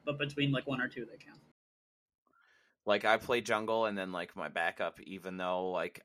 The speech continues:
Speaker 2: I would like to say it's solo, it's really not. It's support. Like, my backup is support because that plays the most like a jungle. There's a lot of roaming, there's a lot of going and helping your teammates out, and there's a lot of, like, map and macro awareness.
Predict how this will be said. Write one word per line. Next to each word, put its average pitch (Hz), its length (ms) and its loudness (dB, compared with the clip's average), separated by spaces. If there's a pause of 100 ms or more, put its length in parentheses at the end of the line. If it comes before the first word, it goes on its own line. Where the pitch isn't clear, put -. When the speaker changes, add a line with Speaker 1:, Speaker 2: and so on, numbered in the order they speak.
Speaker 2:
I 80 220 -2
would 92 160 -6
like 95 160 -2
to 107 80 -6
say 98 180 -2
it's 104 160 -4
solo, 104 440 2
it's - 140 -6
really 85 220 -6
not. 101 300 2
It's 90 120 -6
support. 104 480 -2
Like, - 160 -10
my 80 120 -10
backup 87 420 -4
is 90 140 -6
support 92 420 -4
because 82 360 -12
that - 220 -10
plays 78 440 -8
the 87 80 -12
most 80 420 -8
like 80 160 -8
a 95 60 -8
jungle. 82 400 -6
There's 82 180 -10
a 92 60 -8
lot 82 180 -4
of 82 140 -12
roaming, 90 400 -2
there's 85 160 -8
a 85 40 -8
lot 82 180 -6
of 80 100 -16
going 80 280 -8
and 80 80 -14
helping 82 340 -10
your 82 100 -12
teammates 87 500 -10
out, 80 300 -6
and 78 80 -20
there's 78 180 -12
a 80 60 -12
lot 78 240 -8
of, 76 160 -10
like, 71 200 -12
map 85 380 -12
and 90 160 -14
macro 117 460 -6
awareness. 170 680 -6